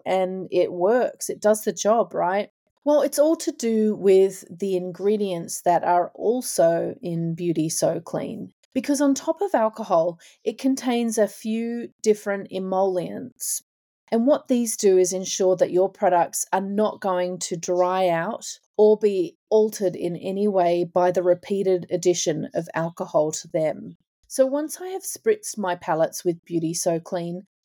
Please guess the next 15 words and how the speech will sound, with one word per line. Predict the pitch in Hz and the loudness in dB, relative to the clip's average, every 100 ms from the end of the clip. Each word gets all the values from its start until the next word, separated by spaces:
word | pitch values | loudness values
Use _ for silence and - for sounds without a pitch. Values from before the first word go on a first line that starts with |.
| _ | _
I | 240 | -4
usually | 226 294 - 349 | 0 -2 0 0
then | 320 226 202 | 2 2 2
wipe | 190 180 170 - | 0 -2 -4 -6
in | 214 220 | -2 0
between | 226 - 196 190 | -2 -2 -2 0
the | |
pans | 180 - 170 160 165 165 - | -2 -2 -2 -2 -2 -4 -4
with | - 202 | 0 2
a | 185 | 2
tissue | - 247 - 247 254 | 0 -2 -2 -4 -4
or | 240 208 | -2 0
a | 190 | 0
setup | - 202 190 - | 2 2 2 0
towel | - 165 156 170 | -6 -6 -4 -6